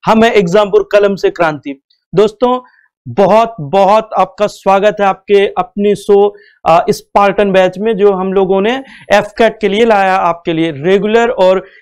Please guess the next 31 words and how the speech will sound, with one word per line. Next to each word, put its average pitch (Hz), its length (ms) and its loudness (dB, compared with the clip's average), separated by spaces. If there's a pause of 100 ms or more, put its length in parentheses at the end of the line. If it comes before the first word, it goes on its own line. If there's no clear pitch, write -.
एकदम 190 240 0
बेहतरीन 196 560 0
सेशन 226 340 0
आपके 208 260 -2
लिए 208 120 0
चला 202 260 0
जा 196 140 0
रहा 202 80 0
है। 202 60 0
सारे 196 320 0
सब्जेक्ट 196 460 -6
के 208 140 0 (280)
सारे 214 340 2
महारथी 196 600 -2
आपके 202 260 0
साथ 196 140 -2
जुड़े 185 260 0
हुए 190 200 2
हैं 240 160 -4 (300)
और 196 140 0
एकदम 214 480 0 (260)
बहुत 185 540 0
ही 240 100 0
शानदार 214 540 0
तरीके 220 360 -4
से 208 100 -4
आपके 208 220 -2
एग्जाम 214 400 -2
ओरिएंटेड 196 560 -4
कंटेंट 190 400 -4
को 262 180 2